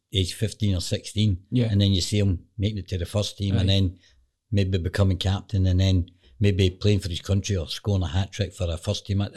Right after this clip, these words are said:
Speaker 1: those are the real,
Speaker 2: Mm-hmm.
Speaker 1: that's a, a regular high, a high,
Speaker 2: Aye.
Speaker 1: uh, point, and you're saying to yourself, "Wow, that was great," because you didn't score the <laughs> goals or
Speaker 2: Aye.
Speaker 1: whatever, but you
Speaker 2: Aye.
Speaker 1: maybe were a, a part of that journey.
Speaker 2: Mm-hmm.
Speaker 1: And that's a really, really, a really good thing about the job that,
Speaker 2: Yeah.
Speaker 1: that I love, you know.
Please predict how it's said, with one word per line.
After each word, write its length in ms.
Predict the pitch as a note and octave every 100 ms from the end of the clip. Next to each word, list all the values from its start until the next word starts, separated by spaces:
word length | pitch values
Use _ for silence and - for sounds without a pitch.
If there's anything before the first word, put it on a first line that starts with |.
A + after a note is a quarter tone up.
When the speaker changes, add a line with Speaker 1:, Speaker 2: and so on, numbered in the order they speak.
| A#2+ -
Speaker 1:
those 240 | B2 C#3+
are 80 | C3+
the 140 | G#2+ G2+
real, 340 | G#2 A2 G2+ -
Speaker 2:
Mm-hmm. 180 | B2 A#2+
Speaker 1:
that's 180 | A#2+ A#2+
a, 160 | G2+ - -
a 100 | F#2
regular 420 | G2 G2+ A2+ G2+
high, 280 | E2+ G2+ G#2+ -
a 60 |
high, 160 | A2+ A#2+
Speaker 2:
Aye. 320 | A2+ G#2 -
Speaker 1:
uh, 40 | F2
point, 300 | G2+ G#2 F2
and 100 | F#2+
you're 100 | F2
saying 220 | G#2+ G#2
to 40 |
yourself, 300 | F#2 - G2 - _ _ -
"Wow, 240 | G2 F#2+
that 140 | G2+ A#2
was 100 | G2
great," 240 | G2 G2+
because 320 | G#2 A#2 G2+ - _ _ _ _ _
you 200 | - D3
didn't 380 | F#3 E3+ F2 -
score 240 | - G2+
the 100 | G2+
<laughs> 100 | D#2+ E2+
goals 260 | D3+ G2
or 120 | G#2 F#2+
Speaker 2:
Aye. 40 |
Speaker 1:
whatever, 240 | A#2+ A#2 F#2+
but 180 | -
you 340 | A2 D#3+ D#3+ A#2+
Speaker 2:
Aye. 160 | G#2+ A2
Speaker 1:
maybe 320 | A2+ A#2 G#2
were 140 | F#2+ F#2
a, 160 | F#2 - _ -
a 80 | G2
part 280 | G#2+ A2+
of 60 | G2+
that 140 | F#2+ F#2
journey. 340 | G2 A#2+ A2+ -
Speaker 2:
Mm-hmm. 220 | B2+ A#2 A#2+ - _
Speaker 1:
And 140 | A2 G#2
that's 200 | A#2+ -
a 120 | G#2+
really, 320 | G2 A2 G#2 F#2+
really, 420 | G2+ F2+ F2+ F2 _ _
a 100 | G#2+
really 240 | F#2+ G#2 G2
good 240 | E2 G2+
thing 200 | - F#2+
about 180 | F#2 F2+
the 80 | F2
job 240 | F2 G2
that, 100 | F#2
Speaker 2:
Yeah. 140 | F2 A2+
Speaker 1:
that 120 | G#2+
I 40 |
love, 340 | F2 F#2+ F2+ -
you 120 | F2+
know. 200 | F#2 G2